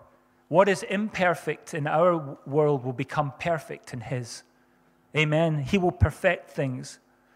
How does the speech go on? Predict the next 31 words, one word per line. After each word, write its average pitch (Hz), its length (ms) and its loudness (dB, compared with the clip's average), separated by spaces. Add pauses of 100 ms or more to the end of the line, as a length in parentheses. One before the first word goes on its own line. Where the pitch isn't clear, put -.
(140)
So 170 160 -2
we're 156 100 4
just 175 240 2
giving, 165 240 0
we're 156 120 2
gonna 175 200 4
have 160 200 0
a 156 40 -4
great 160 320 -4
week. 139 280 -6
We're 139 80 -2
gonna 151 280 2
laugh 160 540 2 (600)
and, 143 280 -2 (100)
and 139 200 0
maybe 175 240 -2
cry, 170 500 0 (400)
but 156 80 0
we're 143 140 2
gonna 151 240 -2
enjoy 151 400 2
this 135 260 -2
week. 131 300 -2
Amen. 139 440 0 (560)
Amen. 160 500 4 (500)
Something 180 520 2
better 160 340 2
is 151 140 0
on 147 160 2
the 139 80 0
way. 127 340 -2